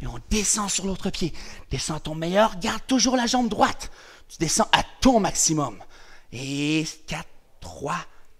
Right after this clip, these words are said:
deux, un. On relève et on descend devant. On garde le dos droit et les jambes droites. C'est parti. Ici,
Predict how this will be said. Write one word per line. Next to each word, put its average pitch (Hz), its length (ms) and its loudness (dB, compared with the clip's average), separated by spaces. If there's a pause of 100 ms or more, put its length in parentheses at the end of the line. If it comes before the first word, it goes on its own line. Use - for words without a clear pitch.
(120)
deux, 175 240 -2 (460)
un. 180 160 4 (160)
On 208 300 6
relève 147 560 -4
et 226 100 2
on 208 100 -2
descend 190 380 2 (260)
devant. 208 540 6
On 127 160 -8 (100)
garde 262 240 4
le 233 80 4
dos 190 160 0
droit 208 240 2 (140)
et 165 80 2
les 170 100 2
jambes 156 240 0
droites. 165 240 0 (300)
C'est - 220 -4
parti. - 360 -8 (680)
Ici, 156 540 -6